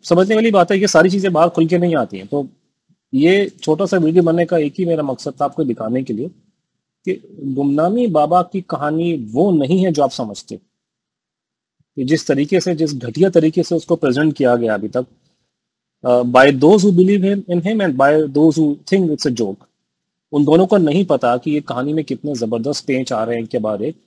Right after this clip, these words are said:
और एक पूरा, एक ऐसी दुनिया है जो छिपी हुई रहती है आपके सामने, वो कभी नज़र नहीं आती आपको। जैसे ये मैंने अपनी किताब का example दिया कि जो नेताजी के परिवार की जासूसी हो रही थी, उसकी रिपोर्टें काओ साहब के पास में जाया करती थी।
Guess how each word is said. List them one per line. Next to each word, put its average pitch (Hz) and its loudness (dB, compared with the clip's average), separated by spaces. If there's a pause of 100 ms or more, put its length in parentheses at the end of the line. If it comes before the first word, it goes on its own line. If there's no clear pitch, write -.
(460)
और 151 0
एक 180 -2 (100)
पूरा, 180 2 (540)
एक 156 -2
ऐसी 208 4
दुनिया 160 2
है 180 2
जो 180 -2
छिपी 175 -2
हुई 190 4
रहती 113 0
है 92 -12
आपके 98 -10
सामने, 110 -8
वो 131 -4
कभी 151 0
नज़र 139 0
नहीं 165 -2
आती 135 -4
आपको। - -10 (1160)
जैसे 147 -4
ये 151 0
मैंने 151 0
अपनी 156 -2
किताब 143 0
का 151 0
example 127 -4
दिया 120 0
कि 127 -4
जो 123 0 (320)
नेताजी 127 0
के 143 0
परिवार 117 0
की 139 -4
जासूसी 123 -2
हो 120 -2
रही 113 0
थी, 151 -6 (580)
उसकी 196 0
रिपोर्टें 135 0 (440)
काओ 139 6
साहब 139 2
के 151 0
पास 127 0
में 160 -2
जाया 110 0
करती 85 -14
थी। - -20